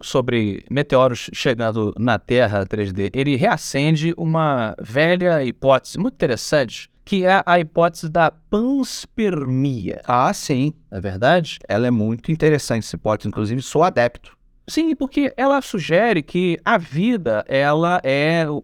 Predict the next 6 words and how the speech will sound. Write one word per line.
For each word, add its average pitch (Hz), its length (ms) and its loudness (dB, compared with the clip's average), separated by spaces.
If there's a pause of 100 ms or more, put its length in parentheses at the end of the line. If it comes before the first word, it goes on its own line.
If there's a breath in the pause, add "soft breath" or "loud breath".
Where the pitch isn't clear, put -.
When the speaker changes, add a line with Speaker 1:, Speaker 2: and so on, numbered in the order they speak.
(120)
Speaker 1:
universo 175 560 -2
é - 20 0
rico, 156 340 -2 (380)
rico 214 600 -4 (340 soft breath)
de 147 540 0
life. - 320 -10